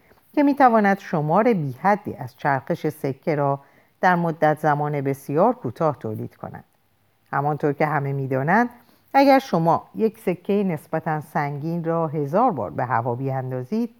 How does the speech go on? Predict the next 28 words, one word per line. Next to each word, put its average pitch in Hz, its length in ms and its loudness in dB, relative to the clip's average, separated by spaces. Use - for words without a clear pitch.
احتمال 262 460 4
می‌رود 202 500 2
که 170 80 -6
شما 165 520 -2
پنجاه 135 560 -8
پنجاه 160 600 -4
شیر 294 460 -2
یا 170 140 -2
خط - 420 -2
بیاورید. 101 480 -10
<clears throat> 269 680 0
در 269 180 6
واقع، 262 220 4
از 254 280 6
هر 247 260 4
هزار 185 360 4
بار 165 180 2
سکه 175 340 -4
انداختن، 165 640 -2
این 185 200 -2
نسبت 170 420 -4
ممکن 147 360 -6
است 151 240 -6
به 131 80 -4
یک 139 220 -4
سمت 147 380 -8
متمایل 120 560 -8
شود، - 360 -10